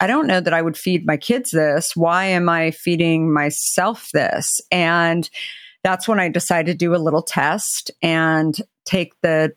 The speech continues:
Diet Coke away and start drinking plain water. And that's when I had this other aha moment where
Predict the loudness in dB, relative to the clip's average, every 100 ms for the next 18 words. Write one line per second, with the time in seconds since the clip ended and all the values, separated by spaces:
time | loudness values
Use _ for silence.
0 | -2 0 0 -2 0 0 0 -2 0 2
1 | 2 2 2 0 0 0 0 0 -2 -2
2 | 0 -2 0 -2 -2 -2 0 2 2 2
3 | 2 2 0 -2 -2 0 0 0 -4 -10
4 | _ _ -2 0 0 0 -2 -2 -2 0
5 | 0 0 -2 -2 0 2 2 2 2 2
6 | 2 0 0 0 2 2 -2